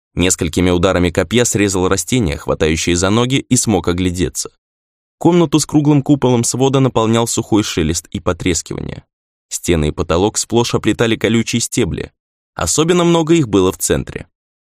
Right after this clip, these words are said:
Тугой клубок терна пошевелился, начал расти, и Рэй разглядел в нем подобие человеческой фигуры.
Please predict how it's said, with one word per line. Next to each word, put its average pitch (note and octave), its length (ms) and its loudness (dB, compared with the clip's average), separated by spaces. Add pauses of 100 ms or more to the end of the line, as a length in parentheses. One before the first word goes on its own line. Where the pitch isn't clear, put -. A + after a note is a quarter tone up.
(240)
Тугой G#2+ 340 2
клубок A2 400 0
терна G#2 340 2
пошевелился, G#2+ 800 0
начал A2 440 0
расти, A2+ 360 2
и C#3 240 4
Рэй C#3 240 4
разглядел A2 500 2
в A#2+ 80 0
нем C3 160 4
подобие G2+ 460 2
человеческой E2 640 -2
фигуры. F2+ 500 -4